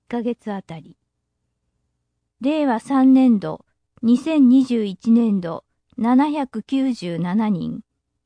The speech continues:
一万五千四百二十五人日。令和四年度、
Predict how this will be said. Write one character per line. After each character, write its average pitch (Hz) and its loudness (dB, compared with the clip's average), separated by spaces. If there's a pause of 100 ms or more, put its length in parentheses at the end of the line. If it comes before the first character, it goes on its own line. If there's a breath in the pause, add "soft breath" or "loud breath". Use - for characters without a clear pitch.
(220)
一 226 -2
万 294 4
五 190 -6
千 185 -6
四 277 2
百 220 -6
二 240 4
十 190 -6
五 165 -8 (200)
人 240 4
日。 - -6 (1160)
令 285 2
和 254 2
四 233 2
年 254 4
度、 151 -10